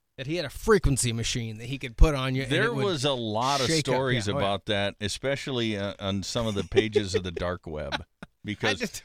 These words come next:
Speaker 2: they've
Speaker 1: but this was
Speaker 2: been
Speaker 1: before the
Speaker 2: scrubbed.
Speaker 1: dark web,
Speaker 2: They've
Speaker 1: John.
Speaker 2: been scrubbed off the modern internet. You can only find 'em on the dark
Speaker 1: It's
Speaker 2: web.
Speaker 1: in the Wayback Machine.
Speaker 2: Yes.
Speaker 1: It still exists. Yes.
Speaker 2: But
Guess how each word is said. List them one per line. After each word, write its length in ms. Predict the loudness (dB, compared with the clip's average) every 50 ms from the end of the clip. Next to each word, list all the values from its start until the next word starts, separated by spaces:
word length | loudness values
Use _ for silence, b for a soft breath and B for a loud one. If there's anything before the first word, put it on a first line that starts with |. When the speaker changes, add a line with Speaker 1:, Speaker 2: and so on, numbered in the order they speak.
| _ _
Speaker 2:
they've 140 | 2 4 4
Speaker 1:
but 40 | 4
this 180 | 4 4 4 4
was 120 | 4 4
Speaker 2:
been 100 | 4 4
Speaker 1:
before 380 | 4 4 4 6 8 8 8 8
the 60 | 8
Speaker 2:
scrubbed. 180 | 6 6 6 4
Speaker 1:
dark 300 | 4 4 2 0 -2 -4
web, 260 | -6 -4 -4 -2 0
Speaker 2:
They've 140 | 0 2 2
Speaker 1:
John. 200 | 0 -2 -2 -2
Speaker 2:
been 220 | 0 0 0 0 0
scrubbed 600 | 0 0 0 0 0 2 4 4 4 2 2 0
off 220 | 0 0 0 0
the 100 | -2 0
modern 440 | 0 2 2 2 0 0 0 0 0
internet. 440 | 0 0 0 -2 -2 -2 -4 -4 -4
You 140 | -4 -4 -2
can 120 | 0 0
only 280 | 0 0 0 0 -2 -2
find 440 | -2 0 2 2 2 2 2 0 0
'em 120 | -2 -2
on 160 | -2 -2 -2
the 60 | -4
dark 360 | -4 -2 -2 0 0 -2 -2 -2
Speaker 1:
It's 140 | -4 -2
Speaker 2:
web. 180 | 2 4 6 6
Speaker 1:
in 80 | 6 6
the 40 | 6
Wayback 540 | 6 4 4 4 2 2 0 0 0 4 4
Machine. 360 | 4 4 6 4 2 0 0
Speaker 2:
Yes. 220 | -2 -2 -2 -2 -2
Speaker 1:
It 40 |
still 240 | -4 -4 -8 -8 -10
exists. 580 | -12 -12 -12 -14 -14 -14 -14 -14 -16 -18 -18 -16
Yes. 140 | -16 -6 -2
Speaker 2:
But 220 | 0 0 0 -2